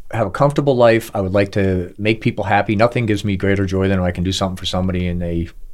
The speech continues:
uh, uh, appreciate it. They don't have to show me they appreciate it. I just like doing things for people. But my mission in life is to, uh, get along, be happy, and I don't wanna be the center of anyone's attention. I just wanna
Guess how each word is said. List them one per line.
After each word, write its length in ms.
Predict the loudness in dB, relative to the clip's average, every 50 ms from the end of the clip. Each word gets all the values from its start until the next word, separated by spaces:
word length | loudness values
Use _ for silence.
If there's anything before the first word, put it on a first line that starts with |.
| -10 -8
uh, 360 | -6 -6 -6 -6 -8 -8 -10 -14 -16 -14 -12
uh, 220 | -12 -12 -12 -14 -16 -16 -18 -18 -18 -20 _ -20 -20 -20 -20 -20 -20 -20 -20 -20 -20 -20 -14 -14
appreciate 540 | -14 -2 0 0 2 2 2 0 2 2 2
it. 180 | 0 0 -4 -14 -16 -16 -14 -14 -8 -4
They 80 | -2
don't 140 | 0 0 0
have 80 | 0 -2
to 80 | -2
show 180 | -2 0 0 2
me 80 | 2
they 80 | 2 0
appreciate 360 | 0 0 0 0 0 0 0
it. 20 | -2
I 20 |
just 140 | -2 0 -2
like 100 | 0 2
doing 180 | 2 2 2
things 160 | 2 0 -2 -2
for 120 | -4 -6
people. 260 | -6 -6 -6 -4 -2
But 200 | 0 0 -2 -2 -6 -12 -16 -16 -14 -14 -14 -14 -10 -2
my 100 | -2 0
mission 320 | 2 4 2 2 2 2 0
in 80 | 0
life 320 | 4 4 4 4 4 2 0
is 140 | -2 -4
to, 580 | -4 0 2 2 4 4 4 2 2 0 -2 -4 -6 -4
uh, 240 | -2 -2 -2 -2 -4 -6 -8 -10 -12 -6
get 120 | -2 0 2
along, 320 | 4 4 4 2 2 0
be 140 | 0 0 0
happy, 640 | 0 0 0 0 0 0 0 0 0 0 -2 -2 -2
and 300 | -2 -2 -2 -2 -2 -4
I 120 | -2 0
don't 160 | 2 2 2
wanna 140 | 0 -4 -2
be 140 | 0 0 0
the 80 | 0 0
center 240 | -2 -2 -2 -2 0
of 80 | -2
anyone's 320 | -2 -2 -2 -2 -4 -4 -6
attention. 480 | -6 -4 -4 -4 -4 -4 -4 -4 -4
I 80 | -4 -4
just 260 | -4 -4 -6 -4 -6
wanna 320 | -6 -4 -2 0 0 -2